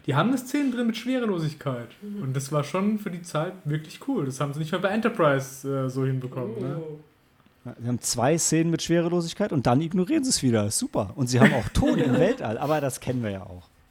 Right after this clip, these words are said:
Speaker 1: Ja, das fand ich
Speaker 3: Ähm.
Speaker 1: aber überhaupt nicht schlimm. Also, es war wirklich alles okay.
Speaker 3: Sie haben,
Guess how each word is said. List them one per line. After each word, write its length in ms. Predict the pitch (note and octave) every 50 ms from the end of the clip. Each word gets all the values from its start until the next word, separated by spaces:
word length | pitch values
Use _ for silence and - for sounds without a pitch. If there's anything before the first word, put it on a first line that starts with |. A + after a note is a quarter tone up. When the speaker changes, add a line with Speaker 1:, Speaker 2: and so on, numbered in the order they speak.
| _ _ _ _ _ _ _ _ _ _ -
Speaker 1:
Ja, 100 | B2+ C3
das 140 | C#3+ D#3 -
fand 120 | G#3 G3+ G3
ich 20 | G3
Speaker 3:
Ähm. 60 | F#3+
Speaker 1:
aber 100 | F#3+ F3
überhaupt 160 | D#3+ G3 G3+
nicht 140 | G#3 - -
schlimm. 320 | - F#3 F#3+ F#3+ D#3+ B2+
Also, 120 | C3 C3 C3+
es 140 | C3 - -
war 100 | D#3+ D#3+
wirklich 280 | E3+ E3 - F#3 E3 E3
alles 520 | D#3 D#3+ E3 D#3+ D#3 D#3+ - - - - _ _ _ _ - D#3+
okay. 360 | D3+ - - F3 D#3 C3 B2 -
Speaker 3:
Sie 180 | - C#3 C3
haben, 180 | C3+ D3+ E3+